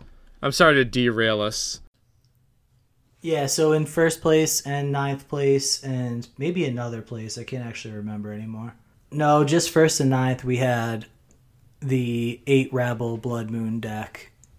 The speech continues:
Speaker 2: that we've grown to, grown accustomed to seeing. Then there was an Eldrazi aggro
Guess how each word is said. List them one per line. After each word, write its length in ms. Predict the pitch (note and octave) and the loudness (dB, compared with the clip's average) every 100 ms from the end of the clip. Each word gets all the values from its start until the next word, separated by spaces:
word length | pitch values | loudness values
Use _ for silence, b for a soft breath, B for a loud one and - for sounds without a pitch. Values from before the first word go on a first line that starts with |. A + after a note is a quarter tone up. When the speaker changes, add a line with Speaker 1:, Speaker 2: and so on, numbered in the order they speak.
| - | -10
Speaker 2:
that 360 | A2+ G#2 G2+ _ _ - | -6 -6 -10 _ _ -8
we've 420 | B2 A2+ - - - - _ - | -6 -6 -10 -16 -20 -20 _ -2
grown 320 | C3+ B2 B2 | 0 0 -2
to, 240 | - B2 A#2 | -4 -4 0
grown 220 | C3+ C3+ | 2 2
accustomed 500 | - B2 A2+ A#2 A2 | 2 0 0 -4 -6
to 100 | A2 | -6
seeing. 400 | - G#2+ G#2 G#2+ b b b b b b b | -6 -6 -8 -12 b b b b b b b
Then 140 | C#3+ | 0
there 100 | D3 | 4
was 140 | D3 C3 | 6 6
an 80 | |
Eldrazi 500 | C#3 A#2+ C#3 C#3 B2+ | 4 6 6 6 4
aggro 760 | C3 C3 B2+ C3 C3 B2+ B2 - | 0 2 2 4 4 4 0 -2